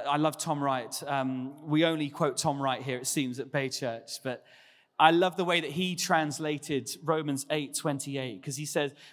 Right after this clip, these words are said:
"We know, in fact, that God works all things together for good with those who love him."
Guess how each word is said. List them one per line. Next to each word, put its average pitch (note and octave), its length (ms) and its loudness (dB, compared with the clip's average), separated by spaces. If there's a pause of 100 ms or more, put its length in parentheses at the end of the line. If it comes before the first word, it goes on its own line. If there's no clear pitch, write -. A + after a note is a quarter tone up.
"We E3 220 2
know, G3+ 340 2
in F#3+ 160 -6
fact, C#3+ 460 -2
that - 260 -4
God F3+ 480 -2
works C#3+ 460 -2
all F3+ 240 -4
things F#3+ 380 -2
together C3+ 600 -2 (300)
for - 240 0
good B2+ 400 -2 (640)
with E3 380 0
those D3 420 0
who D#3 120 -2
love C3+ 300 0
him." G2+ 280 -12